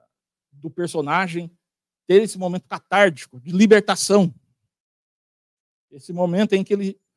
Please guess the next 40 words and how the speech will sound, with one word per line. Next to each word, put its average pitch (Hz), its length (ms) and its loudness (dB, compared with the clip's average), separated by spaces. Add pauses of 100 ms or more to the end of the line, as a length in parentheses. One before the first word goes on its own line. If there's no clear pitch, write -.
(320)
purga, 220 400 4
ele 175 140 -2
se 190 120 -4
torna 226 260 4
uma 208 100 -2
boa 226 160 -2
pessoa, 226 540 -2
ele 156 140 -16
se 214 100 -20
transforma. 226 640 -8 (380)
Ele 185 140 0
tem 208 160 4
uma 262 140 -2
correção 240 680 0
da 180 100 -2
vida 151 280 -4
dele. 123 300 -20 (1080)
E 156 60 -18
todo 277 240 -2
ser 214 200 -2
humano 185 360 -4
tem, 202 560 -10
tem 175 140 -16
o 185 40 -18
seu 190 160 -8
fantasma, 160 640 -8
todo 156 220 -20
ser 175 160 -20
humano 147 300 -20
tem, 165 200 -20 (480)
tem 165 120 -16
as 170 100 -10
suas 165 300 -6
culpas, 156 400 -10
a 151 80 -6
sua 156 200 -4
dor. 165 320 -4 (840)
E 269 180 -2
a 254 120 6
luz 254 720 -8